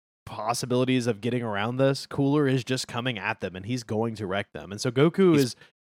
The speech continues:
Speaker 2: Baywatch running. There's so
Speaker 1: There
Speaker 2: much
Speaker 1: is.
Speaker 2: Baywatch running in this movie. Oh my
Speaker 1: And there's a
Speaker 2: God.
Speaker 1: lot of weird, like, slow-mo Cooler running. It's, I guess that's
Speaker 2: That's
Speaker 1: what you
Speaker 2: what I
Speaker 1: mean.
Speaker 2: call Baywatch
Speaker 1: Yeah.
Speaker 2: running, yeah.
Speaker 1: It's weird. It's badly animated. But regardless,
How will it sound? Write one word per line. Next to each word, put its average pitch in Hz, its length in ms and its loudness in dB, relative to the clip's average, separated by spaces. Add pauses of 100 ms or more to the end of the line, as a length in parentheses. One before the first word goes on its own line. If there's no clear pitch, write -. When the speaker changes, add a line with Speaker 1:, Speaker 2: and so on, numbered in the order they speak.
(140)
Speaker 2:
Baywatch 113 460 4
running. 98 380 0
There's 131 200 6
so 139 320 6
Speaker 1:
There 135 80 8
Speaker 2:
much 123 200 6
Speaker 1:
is. 98 100 4
Speaker 2:
Baywatch 113 420 4
running 107 260 4
in 98 100 2
this 98 200 0
movie. 101 360 0
Oh 123 320 4
my 107 280 2
Speaker 1:
And 151 100 6
there's 170 160 8
a 190 40 8
Speaker 2:
God. 165 40 8
Speaker 1:
lot 202 140 8
of 190 160 4
weird, 160 340 6
like, 104 400 2 (240)
slow-mo 110 960 4
Cooler 104 560 0
running. 92 500 -4
It's, 98 220 -6
I 135 100 6
guess 151 180 8
that's 147 140 10
Speaker 2:
That's 175 140 4
Speaker 1:
what - 0 -
you 147 80 8
Speaker 2:
what 120 60 6
I - 20 8
Speaker 1:
mean. 131 100 6
Speaker 2:
call 123 160 8
Baywatch 120 440 8
Speaker 1:
Yeah. 113 100 6
Speaker 2:
running, 95 260 0
yeah. 104 120 0
Speaker 1:
It's 147 180 4
weird. 135 280 6
It's 117 120 0
badly 127 360 2
animated. 87 460 -4
But 135 120 4
regardless, 143 600 6